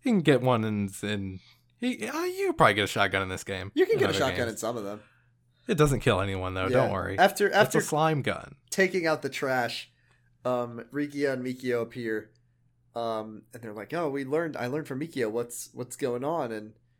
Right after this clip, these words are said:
Speaker 2: I went to look for you at the orphanage, and you weren't there, so, um, I figured out the plot of this sub-story, wh-, or this, not even a sub-story." He's like, "I figured out about, I made the connection between the counterfeit credit cards and this, somehow."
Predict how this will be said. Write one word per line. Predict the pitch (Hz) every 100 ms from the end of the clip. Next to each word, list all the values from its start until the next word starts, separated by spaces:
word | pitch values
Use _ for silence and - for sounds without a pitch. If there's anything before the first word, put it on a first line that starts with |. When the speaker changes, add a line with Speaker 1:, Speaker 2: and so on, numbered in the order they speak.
| _ _
Speaker 2:
I | 117
went | 113 139 165
to | 139 117
look | 131
for | - 131
you | 123
at | 113
the | 117
orphanage, | 107 180 185 117 113 117
and | 110 113 123
you |
weren't | 127 139 147
there, | 190 160
so, | 127 113 113 110 _ _ _ _ _ -
um, | 117 113 110 104 95 _ -
I | 113 117 120 120 120 _ _ _ _ _ _ -
figured | - - - 151 131 151 160 156
out | 147 151 160 - _
the | 151 127 156
plot | 151 165 156 165
of | 165
this | 165 160
sub-story, | 190 226 - 135 127 139
wh-, | 139
or | 127
this, | 135 151 -
not | 135 165
even | 123
a | 110
sub-story." | 117 113 113 101 104 - - _
He's | 131 127
like, | 143
"I |
figured | 147 180 175 175
out | 175
about, | 160 156 120
I | 139
made | 139 180
the | 165
connection | - 151 170 - 135
between | 117 131 120
the |
counterfeit | - 135 143 147 156 -
credit | 156 185
cards | 127 104 107
and | 120 127
this, | 127 123 - -
somehow." | - 113 110 98 95 95